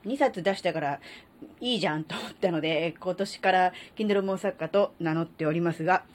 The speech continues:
えー、同時にですね、バイオリンの、えー、初心者でございます。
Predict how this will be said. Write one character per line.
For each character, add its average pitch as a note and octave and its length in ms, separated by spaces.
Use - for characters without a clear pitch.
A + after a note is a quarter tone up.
え D3 300
ー、 - 20
同 G#3+ 180
時 D#4+ 80
に E4 80
で F#3+ 100
す - 80
ね、 C#3 220
バ F#3+ 160
イ C#4+ 80
オ C4+ 100
リ C#4 100
ン B3+ 100
の、 B3 280
え E3+ 180
ー、 - 20
初 F#3 160
心 D4+ 220
者 B3 260
で F#3 140
ご D#3 100
ざ D3 140
い C3+ 40
ま C3 120
す。 - 180